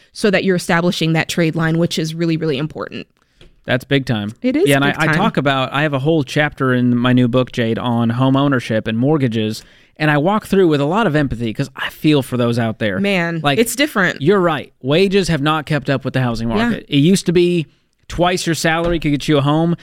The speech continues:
Speaker 2: Now it's six times your salary
Speaker 1: Mm.
Speaker 2: is what it takes to get a home. And so it is harder than it was before.
Speaker 1: That's right.
Speaker 2: But
Speaker 1: And it's
Speaker 2: don't
Speaker 1: worth
Speaker 2: let that
Speaker 1: noting.
Speaker 2: discourage
Speaker 1: Yeah.
Speaker 2: you. Like, renting is smart, is buying patience. It's not a sin. It's not a waste of money.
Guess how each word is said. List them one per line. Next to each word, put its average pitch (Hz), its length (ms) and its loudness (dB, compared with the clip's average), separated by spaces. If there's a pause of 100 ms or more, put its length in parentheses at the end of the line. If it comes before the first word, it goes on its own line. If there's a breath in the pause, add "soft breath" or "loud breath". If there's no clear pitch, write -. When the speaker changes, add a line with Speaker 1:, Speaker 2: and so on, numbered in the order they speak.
(160 soft breath)
Speaker 2:
Now 160 200 2
it's 160 120 -2
six - 280 -4
times 180 360 2
your 147 120 0
salary 123 420 0
Speaker 1:
Mm. 175 340 -2
Speaker 2:
is 135 200 -2
what 135 100 2
it 123 80 -4
takes 131 200 0
to 131 100 -4
get 120 120 2
a 117 60 0
home. 113 300 -4
And 127 100 -2
so 139 220 2 (180)
it 233 160 4
is 269 140 0
harder 135 420 -2
than 135 100 -2
it 135 60 0
was 120 220 -4
before. 110 320 -6
Speaker 1:
That's 190 200 -6
right. 170 280 -2
Speaker 2:
But 151 80 2
Speaker 1:
And 240 100 4
it's 185 100 4
Speaker 2:
don't 226 80 0
Speaker 1:
worth 262 100 4
Speaker 2:
let 285 80 0
that 240 40 0
Speaker 1:
noting. 180 220 0
Speaker 2:
discourage 202 320 2
Speaker 1:
Yeah. 156 80 -2
Speaker 2:
you. 95 200 -6
Like, 143 200 -4 (100)
renting 190 640 0
is 147 140 -2
smart, 135 500 -2
is 131 180 0
buying 147 340 0
patience. 143 520 -2
It's 127 140 -8
not 131 180 -2
a 117 60 -6
sin. 180 320 0
It's 139 180 -6
not 143 140 -2
a 135 60 0
waste 131 240 0
of 120 80 0
money. 160 400 2